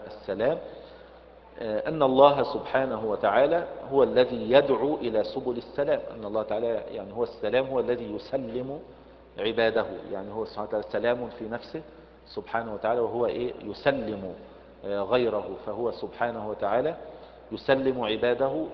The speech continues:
فيدعوهم إلى سبل السلام. قال تعالى: "يهدي به الله من اتبع رضوانه سبل السلام."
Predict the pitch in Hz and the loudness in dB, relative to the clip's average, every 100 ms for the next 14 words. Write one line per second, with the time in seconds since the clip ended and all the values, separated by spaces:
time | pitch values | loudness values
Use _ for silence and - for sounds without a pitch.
0 | - 113 113 107 101 117 143 123 - 131 | -4 -2 -2 -2 -2 0 0 -4 -6 0
1 | 143 139 110 139 120 110 101 - 98 92 | 2 2 0 -4 -4 -4 -6 -6 -4 -4
2 | - 113 110 101 104 101 127 156 - - | -4 -2 -2 -2 0 0 0 -2 -8 -16
3 | - - 113 131 135 113 107 117 123 104 | -18 -4 0 0 0 -6 -6 -6 -6 -6
4 | 101 117 123 117 104 101 98 - 127 117 | 2 4 4 2 -6 -8 -8 -2 0 2
5 | 98 101 98 98 98 95 113 127 135 - | 0 -2 -4 -4 -2 -2 -6 -6 -8 -10
6 | - 131 107 95 90 - 92 87 85 | -6 -4 -2 -4 -4 -8 -8 -6 -8